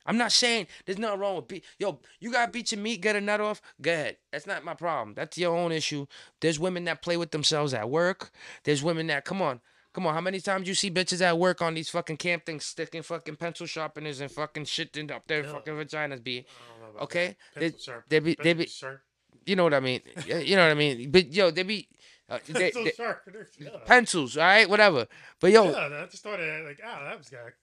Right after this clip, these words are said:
Speaker 1: But,
Speaker 2: kill you."
Speaker 1: but my point is that people do freaky shit. There's people that have sex at work. I know, I know, I seen people fuck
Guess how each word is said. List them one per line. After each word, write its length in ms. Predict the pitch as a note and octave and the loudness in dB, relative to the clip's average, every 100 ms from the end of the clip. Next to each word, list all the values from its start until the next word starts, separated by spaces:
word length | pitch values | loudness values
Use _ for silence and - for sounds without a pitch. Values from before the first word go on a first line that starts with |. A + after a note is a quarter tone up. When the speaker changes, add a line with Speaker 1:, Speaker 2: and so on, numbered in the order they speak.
| _ | _
Speaker 1:
But, 140 | - G3 | -2 -2
Speaker 2:
kill 120 | C4 | -2
you." 160 | D#3+ E3+ _ | -8 -12 _
Speaker 1:
but 140 | F3 E3 | -2 0
my 140 | F3 | 0
point 260 | - G3 F#3+ | -2 -6 -4
is 60 | |
that 160 | E3+ D#3 | -4 -4
people 220 | F3+ F3 | -6 -6
do 120 | F3 | -6
freaky 360 | D#3+ E3 E3+ D3+ | -6 -6 -4 -2
shit. 360 | - C3 - _ _ _ _ | 0 0 -2 _ _ _ _
There's 120 | C3+ | -6
people 240 | - D#3 D3+ | -2 0 2
that 140 | D3 | 4
have 120 | B2+ | 2
sex 320 | A2+ D3 D3 D3+ | -2 -4 -4 -2
at 140 | C#3+ | -2
work. 240 | C#3+ C3+ - | -2 -6 -6
I 80 | D#3 | -2
know, 180 | D#3+ - | -2 -2
I 80 | D#3 | -4
know, 100 | E3+ | -4
I 60 | D#3+ | -4
seen 220 | E3+ D#3+ | -4 -6
people 340 | C#3+ D3+ C#3+ | -8 -8 -6
fuck 440 | C3+ - E3+ - | -6 -2 -4 -4